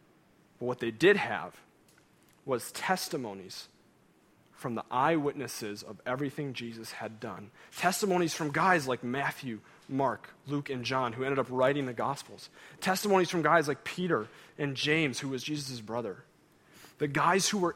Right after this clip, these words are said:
in this room with Jesus, who saw the resurrected Savior, who saw his scars,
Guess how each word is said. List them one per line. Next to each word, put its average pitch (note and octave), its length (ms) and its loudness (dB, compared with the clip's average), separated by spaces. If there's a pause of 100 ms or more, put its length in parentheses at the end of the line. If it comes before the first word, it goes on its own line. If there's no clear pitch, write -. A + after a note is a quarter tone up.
(120)
in G3 360 4
this F3 520 -2
room D3 640 -2 (100)
with B2 240 -8
Jesus, A2 600 -8 (960)
who D3 100 -6
saw F#3 580 6
the G#3+ 100 8
resurrected E3 540 4
Savior, D3+ 300 0
who C3+ 100 -2
saw F3 360 4
his F#3 200 0
scars, E3 560 6